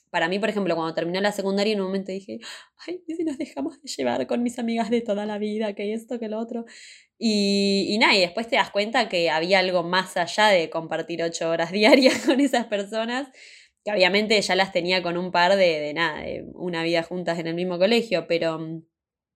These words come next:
todas son mis amigas por placer y me junto y de hecho como que a veces soy media pajera yo para activar, para juntarme, qué sé yo, y cada vez que voy, bueno, es lo que hablábamos un poquito antes del episodio de, estás ahí y decís,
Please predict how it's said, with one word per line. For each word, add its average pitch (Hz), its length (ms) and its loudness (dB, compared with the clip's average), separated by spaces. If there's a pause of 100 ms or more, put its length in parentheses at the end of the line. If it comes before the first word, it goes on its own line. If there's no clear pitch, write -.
(1000)
todas 262 240 4
son 196 140 -2
mis 196 120 0
amigas 185 300 -2
por 170 200 -6
placer 196 460 2
y 175 360 -2
me 170 120 -6
junto 233 520 -2
y 180 240 0
de 175 120 6
hecho 196 440 2
como 170 280 -4
que 170 200 0
a 175 80 2
veces 208 240 -2
soy 196 120 -2
media 196 300 -2
pajera 170 400 0
yo 165 200 -6
para 160 160 -2
activar, 160 540 -2
para 160 180 -4
juntarme, 165 440 -4
qué 170 100 -2
sé 175 100 -10
yo, 180 320 -2
y 180 120 -6
cada 208 180 4
vez 220 140 0
que 196 140 0
voy, 190 280 2
bueno, 175 240 -4
es 185 60 -6
lo 196 100 0
que 170 100 -2
hablábamos 175 420 -2
un 170 80 -12
poquito 170 280 -6
antes 170 240 -8
del 170 120 -6
episodio 175 500 -2
de, 165 200 -2 (360)
estás 233 300 -12
ahí 220 220 -4
y - 20 -2
decís, 208 440 -10